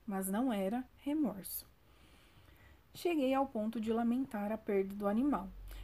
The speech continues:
e de olhar à minha volta nas tabernas desprezíveis que frequentava, agora habitualmente à procura de outro animalzinho da mesma espécie e de aparência quase semelhante com o que es-,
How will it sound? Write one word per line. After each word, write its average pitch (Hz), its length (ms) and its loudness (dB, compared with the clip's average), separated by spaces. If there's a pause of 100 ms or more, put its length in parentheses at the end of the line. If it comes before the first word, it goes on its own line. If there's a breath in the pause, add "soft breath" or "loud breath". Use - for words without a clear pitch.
e 208 60 0
de 190 180 0
olhar 220 400 4
à 220 60 2
minha 202 240 2
volta 196 480 0
nas 196 240 0
tabernas 208 580 2
desprezíveis 202 960 0
que 220 140 -8
frequentava, 208 1040 -4
agora 208 560 2
habitualmente 240 720 0
à 233 40 -2
procura 226 460 -2
de 214 160 -2
outro 214 360 -2
animalzinho 208 840 -2
da 202 220 -4
mesma 208 320 0
espécie 185 760 -4 (440 loud breath)
e 214 60 -4
de 226 120 0
aparência 226 560 0
quase 226 360 0
semelhante 226 760 0
com 220 180 -2
o 226 60 0
que - 160 -10
es-, 208 320 -6